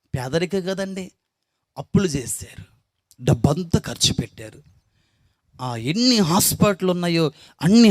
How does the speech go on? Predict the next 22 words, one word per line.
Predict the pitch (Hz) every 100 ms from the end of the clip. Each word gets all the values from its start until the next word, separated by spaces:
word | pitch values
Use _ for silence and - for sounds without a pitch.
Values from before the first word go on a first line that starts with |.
| 156
హాస్పిటల్కి | 180 - - 147 117 101 107
వెళ్ళారు. | 104 98 _ _ _ _ _ _ _ _ _ _ _ _ _
ఎక్కడ | 165 185 - 208
ఈ | 214 247
డాక్టర్ | 175 202 196 175
బాగుంటాడు, | 165 139 135 131 135
ఆ | 185 226
డాక్టర్ | 240 226 208
మంచి | 202 185
చూస్తాడు | 190 - 180
నుంచి | 175 175 - - -
ఎంతమంది | 208 240 220 170 - 135 208 262
సలహా | 240 220
ఇస్తే | 208 190 - 156
అన్ని | 175 185 139
చోట్లకి | 185 220 214 180 180
వెళ్ళి | 175 160 131 _ _ -
చూపించుకున్నాం, | - 170 147 - - 117 104 104 _ _ _ -
ఎక్కడ | - - 170
తగ్గలేదు. | - 110 143 156 120 98 - _ _ _ _
జ్వరం | 110 147 143 156
ఎక్కువైపోయింది. | 131 - 156 120 107 101 104